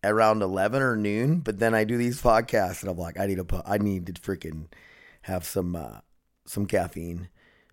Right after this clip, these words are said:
Uh, to, I think it, I think I needed to get me going, and I need, or whatever, 'cause I said it earlier and I just didn't, I don't have any, I didn't have the energy, and I, maybe I still don't. Maybe it's kinda monotone and whatever.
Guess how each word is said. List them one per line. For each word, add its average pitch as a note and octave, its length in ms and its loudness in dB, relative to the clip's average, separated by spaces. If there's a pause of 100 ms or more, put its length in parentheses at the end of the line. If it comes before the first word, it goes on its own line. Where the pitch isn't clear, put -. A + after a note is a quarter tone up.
Uh, E2 180 -14
to, G#2 240 -6
I A#2+ 120 6
think D#3+ 240 4
it, C#3 180 2
I C3+ 100 8
think D#3+ 320 8
I C#3 100 8
needed A2+ 300 0
to A#2 80 -2
get G2+ 180 0
me G#2 140 -2
going, F#2 460 0
and F#2+ 100 -2
I G2 80 0
need, G2+ 240 0
or G2 120 -4
whatever, F#2+ 400 0
'cause - 140 -10
I G#2+ 80 4
said B2+ 240 4
it B2+ 60 4
earlier A#2+ 480 4
and A2+ 60 4
I G#2+ 100 6
just G#2+ 200 0
didn't, A2+ 240 -2
I G2+ 100 2
don't A#2 160 0
have A#2 160 0
any, F#2 200 -2
I G#2 60 0
didn't A#2 160 0
have A2 120 0
the F#2+ 140 -4
energy, G2+ 400 -2
and F2 80 -10
I, F#2 60 -6
maybe G#2+ 280 0
I A2+ 60 4
still G#2+ 300 -2
don't. C#2+ 260 -12
Maybe E2+ 220 -6
it's F2 120 -10
kinda D#2 220 -10
monotone F2 720 -6
and D2+ 120 -10
whatever. G#2 680 0